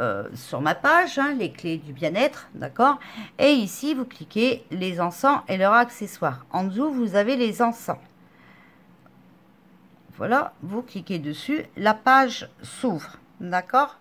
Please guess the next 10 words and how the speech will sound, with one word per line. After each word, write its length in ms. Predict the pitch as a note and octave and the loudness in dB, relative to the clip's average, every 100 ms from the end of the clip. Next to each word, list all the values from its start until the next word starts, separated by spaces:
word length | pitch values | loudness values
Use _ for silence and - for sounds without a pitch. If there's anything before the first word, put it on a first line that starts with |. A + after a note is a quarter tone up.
| _ _ | _ _
Voilà. 280 | - F3+ B2+ - - - - - - - _ | -2 0 -2 -10 -20 -20 -20 -20 -20 -20 _
Donc, 180 | G#3 F#3 | 0 0
vous 200 | F#3+ D#4 | -2 -4
cliquez, 640 | - C#4 B3 - A3 F3+ - - - | -2 -4 -4 0 -2 -2 -8 -16 -8
euh, 280 | - G1+ G1+ - | -6 -4 -6 -12
sur 280 | B2+ - C3+ | -18 -6 -4
l'image, 680 | B2+ C#3+ G#3+ D4+ - - - _ _ _ _ - | -4 -2 0 0 -2 -12 -16 _ _ _ _ -10
voilà. 280 | - A#3+ D#4+ - - _ | 0 0 0 -8 -20 _
Et 100 | - | -2
ici, 540 | G#3 F#3 - D4 E4 | -2 -2 -4 -2 0